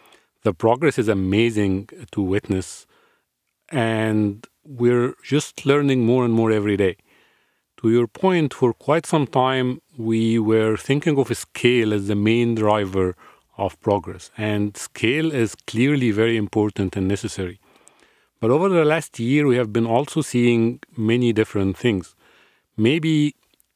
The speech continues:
the most prominent one is the importance of data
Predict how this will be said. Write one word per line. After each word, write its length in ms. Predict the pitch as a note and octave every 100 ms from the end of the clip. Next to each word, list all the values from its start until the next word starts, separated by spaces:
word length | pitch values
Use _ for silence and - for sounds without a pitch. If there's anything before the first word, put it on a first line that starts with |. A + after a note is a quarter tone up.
| _ _
the 180 | C3 A#2
most 240 | C3 -
prominent 480 | - A2+ D3 D3 C#3+
one 120 | C3
is 100 | D3
the 60 | C#3+
importance 500 | B2+ - C3 C#3+ C3
of 160 | A#2+ G2+
data 380 | A#2 G2+ F2